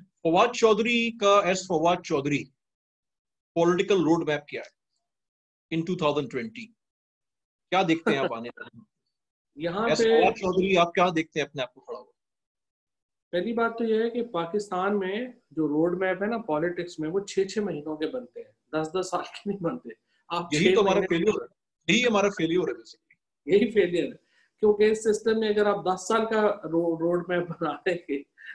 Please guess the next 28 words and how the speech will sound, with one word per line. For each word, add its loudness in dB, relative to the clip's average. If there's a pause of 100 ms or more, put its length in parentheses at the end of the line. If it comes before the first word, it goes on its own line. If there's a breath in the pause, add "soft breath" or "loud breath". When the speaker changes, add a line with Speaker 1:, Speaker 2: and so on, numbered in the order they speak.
(120 loud breath)
Speaker 2:
तो 4
आप -2
तो 4 (360 soft breath)
छह 4
महीनों 2
में 2
फारूक 2
हो -2
जाएंगे। -10 (300)
So 2
ultimately -2
जो 0
है 0
आपका -2
जो -2
रोड -6
मैप -4
है -6
वो -4
ऐसा -2
होना -2
चाहिए -4
कि -10
छह -2
महीने -6
survive -4
कर -8
जाए, -4